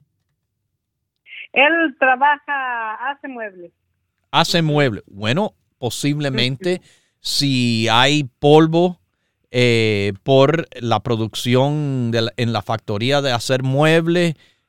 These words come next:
Speaker 2: eh, esas
Speaker 1: Ujú.
Speaker 2: situaciones pueden desencadenar estos problemas. El médico le hace falta chequear los pulmones a ver lo que está pasando. Por favor,
Speaker 1: Ujú.
Speaker 2: mándelo al médico que le, le investigue.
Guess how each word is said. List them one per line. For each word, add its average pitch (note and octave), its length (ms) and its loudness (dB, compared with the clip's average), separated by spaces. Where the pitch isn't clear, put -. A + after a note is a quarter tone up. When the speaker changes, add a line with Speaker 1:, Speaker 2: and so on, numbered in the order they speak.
Speaker 2:
eh, A2 540 0
esas C3+ 480 -2
Speaker 1:
Ujú. F#3 100 -20
Speaker 2:
situaciones C3 880 -4
pueden B2 380 -4
desencadenar A2 920 -6
estos A#2+ 380 -8
problemas. A#2 600 0
El D#3+ 120 6
médico A3+ 400 2
le F#3 160 6
hace F3 280 2
falta E3+ 400 0
chequear C3+ 360 -2
los D3+ 140 -2
pulmones C#3 480 -2
a A#2+ 80 -2
ver A2+ 160 -2
lo C3 120 -6
que A#2+ 100 -6
está A2+ 220 -6
pasando. F#2 580 -4
Por A2+ 160 -2
favor, B2+ 400 6
Speaker 1:
Ujú. D3 80 -4
Speaker 2:
mándelo C#3 520 4
al A#2 120 2
médico C#3 640 0
que A2 160 -4
le, G2+ 300 -4
le G#2 360 -4
investigue. F#2+ 720 -2